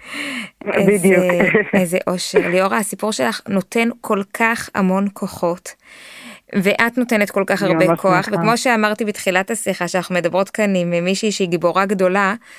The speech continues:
Speaker 2: אני חושבת שגם בעלך הוא גיבור אמיתי, ושניכם גדולים
Speaker 1: ממש,
Speaker 2: מהחיים.
Speaker 1: נכון.
Speaker 2: ועברתם
Speaker 1: תודה
Speaker 2: כאן משהו
Speaker 1: רבה
Speaker 2: כל
Speaker 1: רבה.
Speaker 2: כך לא פשוט, ואת כל, עם כל האמונה שהחזיקה אתכם כל הזמן, אה, וכל האופטימיות, זה פשוט, אה, כל כך מחזק.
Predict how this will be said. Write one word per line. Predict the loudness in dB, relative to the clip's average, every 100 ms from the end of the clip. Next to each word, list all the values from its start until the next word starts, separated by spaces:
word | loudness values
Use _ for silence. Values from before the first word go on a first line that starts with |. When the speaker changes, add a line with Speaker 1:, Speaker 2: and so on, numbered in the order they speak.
| -20 -20 -6
Speaker 2:
אני | -2 -2
חושבת | -2 -4 -2 -4
שגם | -2 0 2
בעלך | 2 2 0 -2
הוא | -4
גיבור | -2 0 0
אמיתי, | -2 -4 -4 -4 -2 -2 0 2 2 0 -2
ושניכם | -4 -4 -2 0 2
גדולים | 2 4 4
Speaker 1:
ממש, | 4
Speaker 2:
מהחיים. | 0 -2 -2 0
Speaker 1:
נכון. | -2 0 0 0 -4 -18 -20 _
Speaker 2:
ועברתם | -2 0 2 0 0 2
Speaker 1:
תודה | 4
Speaker 2:
כאן | 6 6 6
משהו | 4
Speaker 1:
רבה | 4 4
Speaker 2:
כל |
Speaker 1:
רבה. | 4 4 2
Speaker 2:
כך | 2
לא | 0 0
פשוט, | -4 -4 -2 -4 -6 -18 -14
ואת | -14 -6 0 0 0 -4 -2
כל, | -2 -2 -4
עם | -2 -2
כל | 0 0
האמונה | 2 0 2 2 2 0
שהחזיקה | 0 -2 -2 -2 -2
אתכם | -2 -4 -8
כל | -4 -2 0
הזמן, | -2 -4 -4 -6 -18 -20 -20 -20 _
אה, | 0 2
וכל | 2 2 2
האופטימיות, | 0 -4 -2 0 2 0 0 -2
זה | -4
פשוט, | -4 -4 -6 -6
אה, | -4
כל | -2 -2
כך | -4
מחזק. | -4 -2 -2 0 0 -2